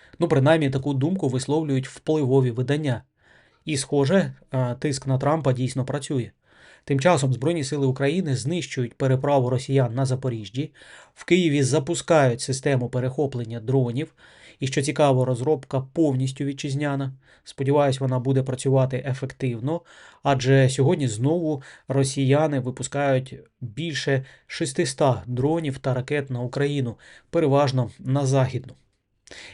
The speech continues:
І почнемо з гарних новин. Комітет Сенату С Ш А з питань Збройних сил схвалив виділення Україні п'ятсот мільйонів доларів.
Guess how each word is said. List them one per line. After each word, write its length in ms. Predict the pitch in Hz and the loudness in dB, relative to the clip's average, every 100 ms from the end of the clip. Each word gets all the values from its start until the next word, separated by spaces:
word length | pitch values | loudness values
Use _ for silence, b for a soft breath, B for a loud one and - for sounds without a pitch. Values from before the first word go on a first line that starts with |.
| B | B
І 80 | 180 | 0
почнемо 460 | 160 - 165 147 | 2 2 2 2
з 60 | 113 | 2
гарних 400 | 139 131 127 - | 2 2 0 -2
новин. 300 | 143 143 107 _ - B B B B B - | -2 -2 -4 _ -20 B B B B B 0
Комітет 380 | 147 165 196 190 | 2 6 4 4
Сенату 440 | 151 147 160 147 | 0 2 2 2
С 120 | 147 | -2
Ш 160 | 135 147 | -2 0
А 120 | 131 | 0
з 80 | 131 | -2
питань 380 | 139 135 156 139 | -6 -2 -2 -2
Збройних 500 | 107 131 160 139 135 | -2 -2 -2 -4 -6
сил 380 | - 131 - - | -6 -6 -6 -6
схвалив 720 | - - 151 160 160 131 - | -6 0 2 4 4 0 -2
виділення 600 | 135 135 131 120 117 117 | -2 0 0 0 -2 -4
Україні 500 | 120 139 143 175 147 | -4 0 0 0 -4
п'ятсот 380 | 131 - 151 135 | -4 -4 -4 -4
мільйонів 400 | 127 131 127 123 | -2 0 -2 -2
доларів. 340 | 143 120 101 | -2 -2 -6